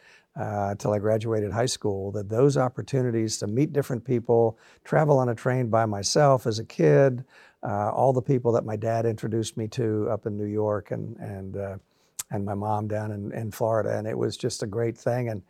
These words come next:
and it gave me a sense of independence, if you will, that I was doing that by myself as a kid. Um, I thought it was exciting. I really wasn't afraid of anything and just took it a day at a time.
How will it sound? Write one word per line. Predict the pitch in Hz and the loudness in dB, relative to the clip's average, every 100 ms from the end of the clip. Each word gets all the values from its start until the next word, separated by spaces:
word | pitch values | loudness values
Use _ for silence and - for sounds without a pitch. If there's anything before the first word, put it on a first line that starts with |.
| _ - - - - | _ -20 -20 -12 -2
and | 135 | 0
it | 127 117 | 2 2
gave | 131 147 | 4 4
me | 151 131 | 4 2
a | |
sense | 110 143 131 135 - | 2 2 2 2 2
of | 107 | 0
independence, | 135 131 113 110 139 151 160 160 | 0 -2 -2 0 2 2 2 2
if | 147 147 | 2 4
you | 143 | 4
will, | 147 143 151 143 | 4 4 2 2
that | 110 110 - | 0 -2 0
I | 107 117 | 2 2
was | 117 110 104 | 0 -2 -2
doing | 117 117 113 | -2 -2 -2
that | 113 117 113 | -2 -2 -2
by | 107 113 | -2 0
myself | 110 107 127 107 107 - | -2 -2 -2 -2 -2 -4
as | 127 113 | -4 -4
a | |
kid. | 107 - 120 120 120 123 _ - - _ - | -4 0 2 2 -2 -8 _ -20 -20 _ -10
Um, | 113 104 101 101 101 101 98 - | -6 -4 -2 -2 -2 -2 -4 -8
I | 110 | -10
thought | 107 107 110 | -4 -2 -2
it | |
was | 110 110 | -4 -6
exciting. | - 123 131 143 151 151 | -4 -2 0 0 0 -4
I | - | -6
really | 107 110 117 | -6 -4 -4
wasn't | 110 107 110 | -4 -6 -8
afraid | 101 120 131 | -10 -4 -2
of | 143 | 0
anything | 143 147 147 147 147 147 147 | -2 -4 -4 -2 -2 -2 -4
and | 110 107 | -6 -8
just | 117 - | -8 -6
took | 127 - | -6 -4
it | |
a | 110 | -4
day | 104 110 | -4 -4
at | 110 | -6
a | |
time. | 107 110 117 | -8 -8 -10